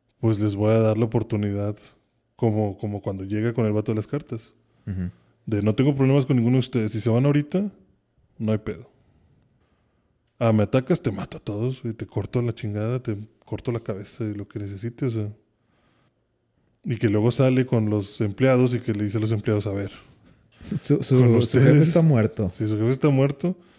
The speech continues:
Speaker 1: Y yo no tengo pedos con ninguno de ustedes otra vez.
Speaker 2: Si me dejan pasar,
Speaker 1: Se
Speaker 2: pueden
Speaker 1: quedan.
Speaker 2: agarrar lo que sea que encuentren ahí atrás.
Speaker 1: Ajá. Sí, que todos los créditos que están ahí atrás son suyos, porque yo no tengo derecho sobre ellos. Y ya se van y, pues, se va, güey.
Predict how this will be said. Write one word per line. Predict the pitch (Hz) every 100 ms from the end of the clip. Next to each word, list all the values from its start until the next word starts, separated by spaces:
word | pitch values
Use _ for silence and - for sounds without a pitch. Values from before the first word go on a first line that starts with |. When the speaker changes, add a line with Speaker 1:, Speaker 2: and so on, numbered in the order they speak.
| _ _ _ _
Speaker 1:
Y | 110
yo | 117
no | 127
tengo | 135 131
pedos | 127 120 117
con | - 120
ninguno | 104 110
de | 120
ustedes | 117 113 117 117
otra | 110 113
vez. | 117 160 -
Speaker 2:
Si | 113
me | 107 98
dejan | 101 - 135
pasar, | 135 123 127 131 160 180 - _
Speaker 1:
Se | 113
Speaker 2:
pueden | 107 113 123
Speaker 1:
quedan. | 131
Speaker 2:
agarrar | 117 120 123 147 -
lo | 117 113
que | 117
sea | 104 117
que | 127
encuentren | 131 127 117 127 117
ahí | 110
atrás. | 107 95 92 - _ -
Speaker 1:
Ajá. | 110 104 107 _ _ _ _ _ _ _ _ _
Sí, | -
que | 107
todos | 110 131
los | 143
créditos | - 143 143 135
que |
están | - 135 135
ahí | 131
atrás | 127 143 151 - - _
son | - 113 110
suyos, | 107 101 98
porque | 104 98
yo | 101
no | 107
tengo | 104 107
derecho | 104 101 -
sobre | - 101 -
ellos. | - _ _ _ _ _ _ _ _ _ _ _ _ _ _ -
Y | 110
ya | 107
se | 123
van | 110 113 151
y, | 120 110
pues, | - 113 95 -
se | - 87
va, | 101 143
güey. | 147 113